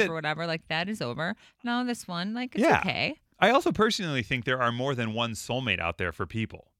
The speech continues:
Speaker 1: right? Like, you can have soulmates in a lot of different areas of your life.
Speaker 2: Yeah, yeah, I
Speaker 1: You know what
Speaker 2: think
Speaker 1: I'm
Speaker 2: so.
Speaker 1: saying? That you sync up with and click with, and they can be, you know, opposite sex, same sex, whatever.
Speaker 2: Yeah.
Speaker 1: It doesn't necessarily have to be a romantic thing
Speaker 2: Yeah.
Speaker 1: to have, like, a soulmate connection with someone.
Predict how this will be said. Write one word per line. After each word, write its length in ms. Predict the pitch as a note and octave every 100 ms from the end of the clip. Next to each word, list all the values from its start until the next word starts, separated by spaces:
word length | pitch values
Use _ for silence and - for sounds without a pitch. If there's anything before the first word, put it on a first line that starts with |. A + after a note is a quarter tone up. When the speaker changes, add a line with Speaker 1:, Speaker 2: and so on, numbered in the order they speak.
| _
Speaker 1:
right? 240 | G#2+ B2 C3+
Like, 240 | C3+ - - _ _
you 140 | D3 G#3
can 120 | A3
have 120 | D3+
soulmates 500 | - D3+ E3 B2 A2
in 80 | A#2
a 60 | G#2+
lot 180 | A2
of 80 | G#2+
different 320 | G#2+ A2 G#2 - -
areas 380 | A#2 A#2+ A2+ F#2
of 80 | F2+
your 120 | F2+
life. 240 | F2+ B2 G#3+
Speaker 2:
Yeah, 320 | C4 A#3 C2+
yeah, 160 | G3 A4
I 60 | D#4
Speaker 1:
You 80 | B2
know 60 |
what 60 | B2
Speaker 2:
think 80 | A2+
Speaker 1:
I'm 40 |
Speaker 2:
so. 80 | A#2+
Speaker 1:
saying? 140 | A#2 B2
That 100 | A2
you 140 | G#2+
sync 260 | - A#2 A#2
up 160 | G#2+
with 180 | A2 G#2
and 120 | F2
click 240 | - A#2+ -
with, 260 | G#2+ G#2+
and 80 | G2
they 60 | F#2
can 160 | F#2+
be, 340 | F2 F#2+ F#2 F2+ _ _ _ _
you 120 | A#2 A2
know, 100 | F#2
opposite 460 | A#2 B2+ A2 A#2+
sex, 260 | C3+ B2+ -
same 220 | A#2 B2
sex, 320 | - B2 -
whatever. 560 | G2+ A2+ E3 A2+ G#2 G#2
Speaker 2:
Yeah. 120 | B3+
Speaker 1:
It 20 |
doesn't 200 | C#3+ B2+ C#3
necessarily 520 | B2+ B2+ C3+ A#2+ A2
have 240 | A2+ A2
to 80 | B2
be 140 | A2
a 80 | G2+
romantic 640 | G2 G2+ G2+ G#2 G2+ F#2 - -
thing 360 | G3 A2 F#2+ F#2
Speaker 2:
Yeah. 160 | C#4+ - _ -
Speaker 1:
to 140 | B2
have, 160 | A#2 A2
like, 160 | G#2
a 60 | F#2
soulmate 640 | - - C3 B2 A2 F#2+ -
connection 400 | G#2 A2 - F2+
with 100 | D#2+
someone. 400 | E2+ D#2 E2